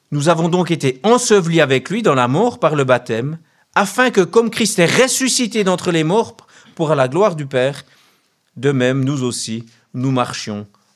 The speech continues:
en nouveauté de vie. » Ça, c'est la question. Celui qui peut dire cela de manière claire et qui peut le démontrer dans sa vie est en Christ. Il est sauvé. Il est chrétien. Il est un membre du troupeau, enfin, et cetera.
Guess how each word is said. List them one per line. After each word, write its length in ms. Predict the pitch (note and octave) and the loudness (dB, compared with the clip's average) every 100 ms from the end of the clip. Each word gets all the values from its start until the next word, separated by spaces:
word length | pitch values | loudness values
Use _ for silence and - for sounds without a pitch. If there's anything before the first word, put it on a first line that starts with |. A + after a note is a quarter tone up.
| _ A2+ | _ -8
en 140 | A2 | -6
nouveauté 560 | A2+ A2 A2+ G#2 B2 A#2+ | -6 -8 -10 -10 -8 -8
de 120 | A2+ | -10
vie. » 300 | A2+ F3 E3+ _ _ _ _ _ _ _ _ _ _ _ _ _ _ _ _ _ _ _ _ - | -12 -16 -18 _ _ _ _ _ _ _ _ _ _ _ _ _ _ _ _ _ _ _ _ -8
Ça, 100 | F3 | -4
c'est 140 | D3+ | -2
la 80 | C3+ | -2
question. 440 | E3 E3 A#3+ A#3+ - _ _ - - | -2 -4 -6 -6 -12 _ _ -20 -6
Celui 360 | - G#3+ C4 A#3+ | 0 2 0 0
qui 140 | G3+ | -2
peut 200 | F3 F3+ | 0 -2
dire 320 | F#3 C4+ - | 0 -2 -2
cela 320 | - G3 E3+ | 0 2 2
de 100 | C#3+ | 2
manière 440 | D3+ D3+ C#3+ C#3 - | 0 0 -2 -4 -4
claire 420 | G#3 A#3+ G3 C3 | 2 4 4 0
et 60 | C3 | -4
qui 120 | D3 | -6
peut 140 | C#3+ | -4
le 60 | C3+ | 0
démontrer 360 | F#3 A3+ G#3 E3 | 0 0 -2 -4
dans 120 | D3 | -2
sa 160 | C3+ | -2
vie 240 | A#2+ A3+ - _ _ _ _ _ _ _ - | -2 -6 -10 _ _ _ _ _ _ _ 0
est 180 | G#3+ A#3 | 0 2
en 80 | B3+ | -2
Christ. 500 | D#4+ C#4+ - - - _ _ _ _ _ _ _ _ _ | -6 -8 -10 -18 -20 _ _ _ _ _ _ _ _ _
Il 120 | D#3+ | -6
est 80 | E3 | -6
sauvé. 440 | E3 G3+ G#3 A#3 - _ _ _ _ _ _ _ _ - | -4 -6 -8 -10 -14 _ _ _ _ _ _ _ _ -12
Il 120 | B2+ | -6
est 80 | C3+ | -6
chrétien. 500 | A#3 A#3 E3 E3 G#3 _ _ _ _ | -6 -8 -8 -8 -10 _ _ _ _
Il 80 | B2 | -12
est 120 | A#2 | -6
un 60 | C#3+ | -4
membre 180 | G3 | -2
du 100 | G3 | -4
troupeau, 420 | G3+ B3 G3 F3 F#3+ | -6 -8 -4 -2 -2
enfin, 220 | F#3 A#2+ | -2 -6
et 40 | |
cetera. 540 | C#3 D3 D#3 D#3 D#3+ | -6 -6 -4 -6 -8